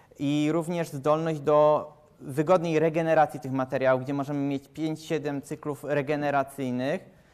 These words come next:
przez to, gdzie węgiel aktywny jest często problematyczny w kon-, tym kontekście, ponieważ trzeba stosować czasami bardzo silne, y, z-, silnie stężone związki chemiczne, które czasami wymagają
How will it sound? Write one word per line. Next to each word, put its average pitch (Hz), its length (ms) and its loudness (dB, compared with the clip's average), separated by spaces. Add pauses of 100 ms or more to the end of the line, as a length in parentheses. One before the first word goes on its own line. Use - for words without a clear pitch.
(160)
przez 156 300 -4
to, 156 340 4
gdzie 143 140 -4
węgiel 160 300 -2
aktywny 151 420 -4
jest 147 140 -8
często 151 380 -6
problematyczny 147 840 -4
w - 60 -14
kon-, 123 180 -6 (180)
tym 131 160 -4
kontekście, 135 520 -6
ponieważ 139 400 -6
trzeba 139 200 -2
stosować 135 360 -10
czasami 135 340 -6 (440)
bardzo 156 320 4
silne, 160 440 -2
y, 139 40 -2
z-, 131 1040 0
silnie 165 240 -4
stężone 151 460 -4
związki 139 440 -6
chemiczne, 143 720 -6 (320)
które 156 220 -4
czasami 160 520 -4
wymagają 151 720 -2